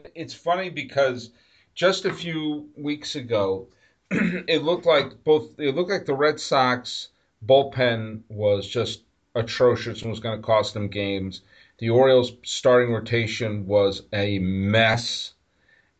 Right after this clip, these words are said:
And the Blue Jays looked like, man, they're pitching, they're hitting.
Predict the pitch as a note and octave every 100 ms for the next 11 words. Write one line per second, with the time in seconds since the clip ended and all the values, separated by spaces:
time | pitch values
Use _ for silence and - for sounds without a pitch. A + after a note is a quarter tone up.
0 | - A#2+ A#2 A#2 A2+ A2 A2 - G2 A#2+
1 | D3+ D3+ D3 B2 A#2+ B2 A#2+ G#2+ C3 D#3+
2 | G2 G2 - B2 B2+ - F3 E3+ - _
3 | _ _ - F#2+ G#2 G#2+ A#2 D3 E3+ F3
4 | F3